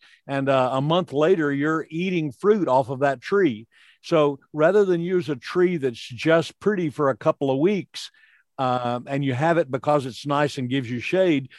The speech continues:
you can get that same niceness and shade out of a fruit tree of infinite varieties of fruit trees, and then have the, uh, the blooms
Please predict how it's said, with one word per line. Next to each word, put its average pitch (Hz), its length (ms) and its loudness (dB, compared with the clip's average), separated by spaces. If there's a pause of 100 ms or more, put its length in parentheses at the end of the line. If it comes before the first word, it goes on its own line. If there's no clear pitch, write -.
(140)
you 180 160 -6
can 196 100 -8
get 190 180 2
that 151 180 2
same 165 320 -2
niceness 143 560 -2
and 127 120 -4
shade 175 380 2
out 135 140 4
of 127 80 -4
a 123 100 -2
fruit 208 340 -4
tree 127 460 -4 (320)
of 127 260 -2 (440)
infinite 160 560 0
varieties 131 600 0
of 117 140 -10
fruit 170 240 0
trees, 127 500 -4 (340)
and 139 180 -4
then 156 200 2
have 147 320 2
the, 135 220 0
uh, 123 160 2
the 120 160 -6
blooms 156 640 -2